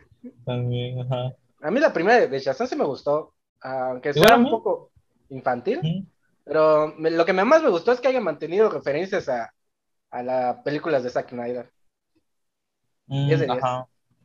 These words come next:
Speaker 2: Porque ma-, mencionan el logo de Batman, a Superman, que es su adoración de, del amigo
Speaker 1: De
Speaker 2: de,
Speaker 1: Billy. Ah,
Speaker 2: Ah,
Speaker 1: de
Speaker 2: Billy, exactamente. El amigo de Billy.
Speaker 1: El amigo de Billy, no recuerdo el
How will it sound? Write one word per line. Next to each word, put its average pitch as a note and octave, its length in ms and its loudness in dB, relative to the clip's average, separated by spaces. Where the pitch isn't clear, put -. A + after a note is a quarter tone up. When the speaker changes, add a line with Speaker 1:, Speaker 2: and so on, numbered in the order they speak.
Speaker 2:
Porque C#3 360 -4
ma-, C#3 420 -2
mencionan D#3 460 -2
el C3+ 140 -2
logo D3+ 240 4
de B2 100 0
Batman, F3 880 0
a B2 80 -4
Superman, F3+ 560 4
que D3 100 -2
es D#3 60 2
su F3 40 4
adoración C#3 520 2
de, A#2+ 420 -2
del B2 140 -2
amigo D3 300 2
Speaker 1:
De - 20 2
Speaker 2:
de, A#2 80 2
Speaker 1:
Billy. C3 420 0
Ah, C#3 140 6
Speaker 2:
Ah, D3 40 6
Speaker 1:
de C3+ 140 4
Speaker 2:
Billy, C3+ 180 0
exactamente. D#3 680 0
El B2 80 -6
amigo D3+ 200 2
de B2+ 80 6
Billy. F#3+ 380 -6
Speaker 1:
El B2 100 -14
amigo C3 160 -10
de A#2+ 120 -4
Billy, A#2+ 280 -10
no B2+ 120 -4
recuerdo B2 300 -4
el A#2 80 -8